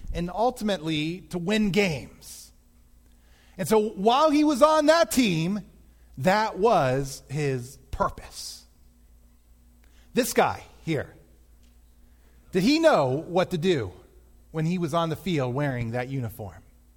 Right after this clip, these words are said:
He also had duties. He had a purpose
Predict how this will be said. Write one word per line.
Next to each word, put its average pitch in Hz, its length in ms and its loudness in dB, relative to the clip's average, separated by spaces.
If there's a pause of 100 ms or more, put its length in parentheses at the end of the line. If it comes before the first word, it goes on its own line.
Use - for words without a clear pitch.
(960)
He 254 180 0
also 311 720 2 (380)
had 151 440 0 (240)
duties. 196 760 -2 (480)
He 233 200 0
had 214 440 0
a 196 280 -4
purpose - 840 -6